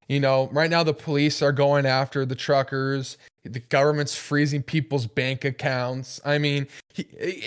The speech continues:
it's just, it's, it's baffling. He's, you know, he wants people to be free.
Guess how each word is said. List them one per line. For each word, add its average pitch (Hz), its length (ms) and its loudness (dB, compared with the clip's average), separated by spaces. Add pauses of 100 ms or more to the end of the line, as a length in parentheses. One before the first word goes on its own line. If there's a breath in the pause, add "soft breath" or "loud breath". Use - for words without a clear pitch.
it's 180 120 -8
just, 202 220 -4
it's, 185 200 -2
it's 170 180 -2
baffling. 123 600 -2 (200 loud breath)
He's, - 340 0
you - 100 -10
know, 185 140 2
he 196 160 0
wants 185 300 2
people 196 260 -2
to 175 100 0
be 143 140 0
free. 151 500 0